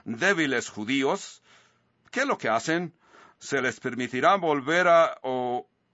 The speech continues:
a edificar y ofrecer sacrificios? ¿Acabarán en un día? ¿Resucitarán los montones del polvo, las piedras que fueron quemadas?" Las piedras que fueron quemadas. Ustedes contestarán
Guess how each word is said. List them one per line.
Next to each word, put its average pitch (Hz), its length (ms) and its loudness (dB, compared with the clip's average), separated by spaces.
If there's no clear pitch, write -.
a 120 560 0
edificar 135 840 0
y 127 360 -2
ofrecer 127 300 -2
sacrificios? 147 600 -6
¿Acabarán 131 600 2
en 131 140 -2
un 160 140 -2
día? 175 340 0
¿Resucitarán 123 1500 0
los 143 180 -2
montones 127 760 -2
del 117 180 -2
polvo, 175 640 0
las 113 240 -4
piedras 170 460 -2
que 131 100 -4
fueron 156 340 -2
quemadas?" 160 800 -2
Las 110 200 -4
piedras 139 380 -2
que 120 100 -4
fueron 107 260 -4
quemadas. 147 600 -4
Ustedes 156 380 -2
contestarán 127 600 -2